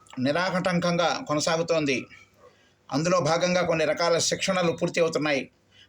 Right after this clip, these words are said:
తర్వాత కొండ మీదకి ట్రెక్కింగ్ ఏర్పాటు చేశారు. సైనికులందరూ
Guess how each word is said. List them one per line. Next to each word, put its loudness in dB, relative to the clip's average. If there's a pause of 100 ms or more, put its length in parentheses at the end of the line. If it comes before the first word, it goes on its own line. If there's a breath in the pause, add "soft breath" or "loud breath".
(120)
తర్వాత 0
కొండ 2
మీదకి 0
ట్రెక్కింగ్ -4
ఏర్పాటు 0
చేశారు. 0 (260)
సైనికులందరూ 0